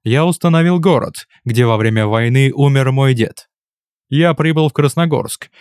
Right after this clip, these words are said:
Всё, что я смог установить через краеведческий музей города, это то, что умершие пленные немцы захоронены на недействующем городском кладбище. Ещё труднее было найти могилу деда.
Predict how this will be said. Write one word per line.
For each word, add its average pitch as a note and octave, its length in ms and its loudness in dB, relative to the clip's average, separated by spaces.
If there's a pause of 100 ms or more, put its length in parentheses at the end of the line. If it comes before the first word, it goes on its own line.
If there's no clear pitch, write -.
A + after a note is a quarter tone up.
Всё, D#3 240 0
что C3+ 180 -2
я C3 120 2
смог C#3 260 -4
установить D3 600 0
через A2+ 260 -2
краеведческий C3 800 -2
музей A2+ 340 0
города, B2 540 -2 (140)
это A#2+ 260 -2
то, D3 360 -2
что D3 220 -4
умершие E3 680 0
пленные D3+ 480 0
немцы F3 420 0
захоронены E3 720 0
на D#3+ 160 2
недействующем D#3 880 0
городском C#3 540 -2
кладбище. G#2+ 640 -2 (640)
Ещё C#3 400 0
труднее G#2+ 540 0
было D#3 260 0
найти D3 320 0
могилу D3 540 -2
деда. B2 420 -4